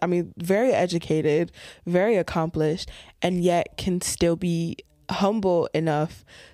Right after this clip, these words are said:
to respect that, even though my dad, bishop, with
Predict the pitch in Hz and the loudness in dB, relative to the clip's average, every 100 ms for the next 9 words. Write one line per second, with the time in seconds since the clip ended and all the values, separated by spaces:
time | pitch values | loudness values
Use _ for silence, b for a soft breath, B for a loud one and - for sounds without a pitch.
0 | B - 170 165 - 170 - 156 - 190 | B -2 2 2 2 -2 0 -2 2 2
1 | 175 165 160 - - 175 170 175 180 165 | 4 2 0 -6 -6 0 2 2 2 2
2 | 165 - _ _ - - 185 - 165 - | 0 -6 _ _ -4 0 2 2 2 0
3 | - 180 180 - | -2 -2 -2 -4